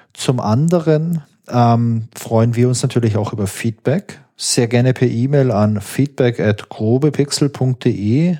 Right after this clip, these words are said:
oder bei uns auf dem Blog unter grobepixel punkt de. Da könnt ihr uns auch was kommentieren. Am schönsten finden wir Feedback aber in unserem Discord-Server.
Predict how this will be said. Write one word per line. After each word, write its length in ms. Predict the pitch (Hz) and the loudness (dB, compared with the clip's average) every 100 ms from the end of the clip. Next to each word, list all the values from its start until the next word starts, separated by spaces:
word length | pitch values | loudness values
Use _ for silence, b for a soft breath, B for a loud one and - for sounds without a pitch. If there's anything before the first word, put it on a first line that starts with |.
| - | -8
oder 300 | - 110 104 | -2 2 2
bei 60 | 107 | 2
uns 220 | 113 110 | 2 0
auf 120 | 110 | 0
dem 100 | 104 | 0
Blog 340 | 98 113 143 | 0 0 0
unter 280 | 131 117 110 | -2 0 0
grobepixel 640 | 104 120 120 110 151 - 135 | -2 -2 -2 0 -2 0 0
punkt 40 | |
de. 360 | 123 113 117 113 B B B B | 2 4 2 2 B B B B
Da 140 | 107 | -4
könnt 200 | 101 113 | 0 2
ihr 80 | 110 | 2
uns 140 | 107 | 0
auch 140 | 104 101 | 0 0
was 180 | 104 - | -2 -2
kommentieren. 840 | 110 104 101 - 107 120 160 180 B B B B B B | 0 0 -2 -4 0 2 0 -2 B B B B B B
Am 160 | 123 | 0
schönsten 640 | 117 - 143 226 254 - 190 | 0 0 0 0 -2 0 0
finden 360 | - 135 131 | 0 -2 0
wir 120 | 123 110 | -2 -2
Feedback 560 | - 120 - 139 135 | -2 -6 -2 -2 -2
aber 500 | - 92 110 135 139 | -2 0 2 2 0
in 180 | 120 120 | 0 -2
unserem 540 | 117 113 - 127 123 | -2 -4 0 0 0
Discord-Server. 1000 | 113 175 - 202 147 - 98 90 85 85 | 2 0 2 0 0 0 -2 -2 -4 -10